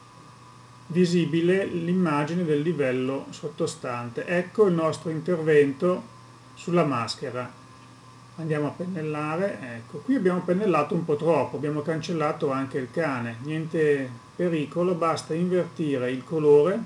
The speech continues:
pennelliamo in bianco e voilà, ecco il nostro cane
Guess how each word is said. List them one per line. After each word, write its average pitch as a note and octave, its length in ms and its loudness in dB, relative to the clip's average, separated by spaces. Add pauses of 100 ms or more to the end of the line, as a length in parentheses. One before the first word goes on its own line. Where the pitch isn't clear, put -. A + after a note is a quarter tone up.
pennelliamo D#3 880 -2
in C#3+ 200 -4
bianco C#3 680 -2 (1120)
e D3+ 140 -4
voilà, D3 520 0
ecco F#3 580 -4
il D#3+ 100 -6
nostro D3+ 380 -6
cane C#3 540 -6